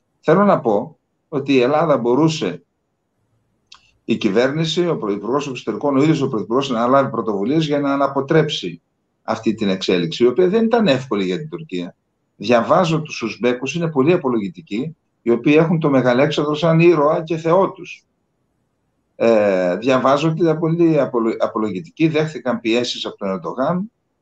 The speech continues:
ε, δεν ήθελαν, έπρεπε να αλλάξει το καταστατικό του οργανισμού,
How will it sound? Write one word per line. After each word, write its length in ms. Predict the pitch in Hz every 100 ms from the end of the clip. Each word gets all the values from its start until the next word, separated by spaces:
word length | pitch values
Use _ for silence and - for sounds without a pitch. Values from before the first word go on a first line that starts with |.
| _ _
ε, 420 | 113 107 104 95
δεν 300 | 110 175 180
ήθελαν, 600 | 175 147 117 113 101 - _
έπρεπε 460 | 156 196 220 214
να 160 | 180 156
αλλάξει 440 | 139 160 170 202
το 140 | - -
καταστατικό 920 | 160 151 135 - - 135 113 - 202
του 120 | 202
οργανισμού, 760 | 196 175 180 175 175 202 104